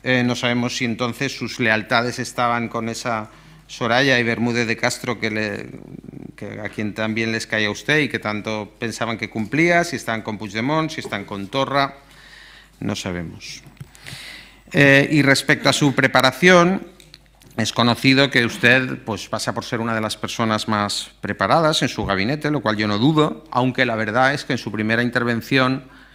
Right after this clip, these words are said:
eh, parlamentaria me alarmó un poco su concepto de la inconstitucionalidad de las cosas. Yo,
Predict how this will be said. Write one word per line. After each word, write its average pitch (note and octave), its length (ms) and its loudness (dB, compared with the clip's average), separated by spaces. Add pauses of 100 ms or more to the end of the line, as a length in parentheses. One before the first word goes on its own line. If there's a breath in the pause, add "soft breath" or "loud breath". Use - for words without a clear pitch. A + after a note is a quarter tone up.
(200 loud breath)
eh, A#2+ 280 4
parlamentaria A#2 840 4
me A2 640 0 (120)
alarmó G2 360 -4
un B2+ 160 -2
poco C3 560 0
su A2 340 -8
concepto C3 840 -4 (260 loud breath)
de A#2+ 160 0
la A#2 100 6
inconstitucionalidad A2+ 1000 2
de B2 100 0
las A2+ 180 -2
cosas. - 540 -6 (640)
Yo, G2 420 -10